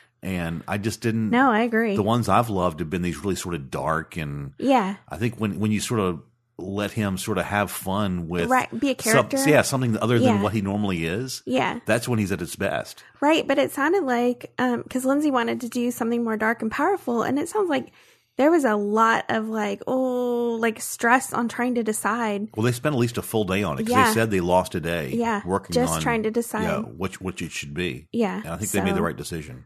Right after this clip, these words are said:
Speaker 2: Yeah, they ended up going with Whitney's Gut, which was
Speaker 1: Mm-hmm.
Speaker 2: doing kind of a more powerful, um, serious type of dance.
Speaker 1: Yeah.
Speaker 2: Um, I was really glad she went that way.
Speaker 1: Yeah, me too.
Speaker 2: So, you know, and then, so they get to the judging,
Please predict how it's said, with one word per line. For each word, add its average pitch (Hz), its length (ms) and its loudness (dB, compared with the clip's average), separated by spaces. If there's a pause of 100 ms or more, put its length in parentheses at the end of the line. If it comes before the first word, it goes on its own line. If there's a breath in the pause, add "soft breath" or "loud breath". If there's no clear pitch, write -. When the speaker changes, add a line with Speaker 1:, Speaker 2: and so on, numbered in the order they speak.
(140)
Speaker 2:
Yeah, 240 240 4
they 226 160 0
ended 240 240 2
up 247 140 0
going 233 180 -2
with 247 140 -4
Whitney's 262 380 0
Gut, 208 340 -2
which 180 240 -2
was 220 100 0
Speaker 1:
Mm-hmm. 202 60 -8
Speaker 2:
doing 226 240 0
kind 214 240 -2
of 233 100 -4
a 220 80 0
more 214 340 0 (240)
powerful, 220 1080 0 (140)
um, 196 180 -2
serious 226 640 -2 (160)
type - 220 -4
of 247 100 -6
dance. 254 540 -2
Speaker 1:
Yeah. 90 160 -4 (420 soft breath)
Speaker 2:
Um, 214 380 0 (180)
I - 220 2
was 247 320 0
really 208 200 0
glad 185 280 -6
she - 100 -8
went 233 140 -4
that - 140 -8
way. - 280 -6 (160)
Speaker 1:
Yeah, 101 120 0
me 90 120 -2
too. 85 320 -6
Speaker 2:
So, 202 480 0 (180)
you 240 120 2
know, 196 260 -2
and 254 140 0
then, 247 260 2 (960)
so - 380 0 (140)
they 247 100 4
get 277 220 2
to 294 100 -2
the 262 80 0
judging, 226 380 0